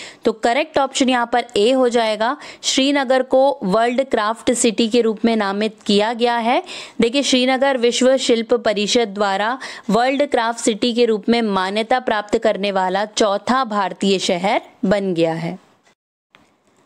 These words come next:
किस मंदिर को एशिया में सबसे अधिक फोटोजेनिक यूनेस्को साइट का नाम दिया गया है? तो करेक्ट ऑप्शन यहाँ पर डी हो जाएगा, अंकोर वाट मंदिर को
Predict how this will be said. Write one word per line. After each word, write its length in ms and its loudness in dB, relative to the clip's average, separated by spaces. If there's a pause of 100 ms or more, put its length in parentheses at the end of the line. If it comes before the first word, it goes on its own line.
(500)
किस 260 0
मंदिर 380 2
को 380 2
एशिया 480 2
में 220 -2
सबसे 460 0
अधिक 440 -2
फोटोजेनिक 800 0
यूनेस्को 460 0
साइट 460 -2
का 240 -2
नाम 380 -2
दिया 240 2
गया 220 0
है? 300 0 (420)
तो 80 4
करेक्ट 460 -2
ऑप्शन 300 0
यहाँ 220 0
पर 80 2
डी 320 -2
हो 180 2
जाएगा, 420 0
अंकोर 640 0
वाट 340 -2
मंदिर 340 0
को 340 0